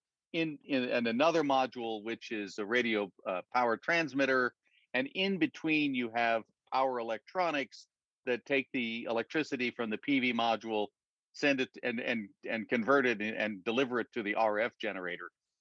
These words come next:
And you've also got some structure in there. That approach basically means that you can make a solar power satellite out of literally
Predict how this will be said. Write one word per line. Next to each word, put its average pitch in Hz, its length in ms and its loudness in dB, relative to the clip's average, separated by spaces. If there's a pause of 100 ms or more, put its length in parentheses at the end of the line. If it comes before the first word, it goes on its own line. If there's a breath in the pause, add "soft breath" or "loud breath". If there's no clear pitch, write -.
(140)
And 139 100 4
you've 147 120 6
also 143 260 4
got 120 200 0
some 107 140 -8
structure 123 520 -2
in 92 100 -8
there. 78 220 -14 (680)
That 139 420 4
approach 113 960 0 (500)
basically 143 500 2
means 127 300 0
that 117 220 -4
you 117 140 -6
can 107 320 -4
make 175 280 4
a 127 80 2
solar 131 340 2
power 113 300 2
satellite 117 580 -2 (200)
out 127 320 -2
of 107 160 -4 (100)
literally 123 640 -2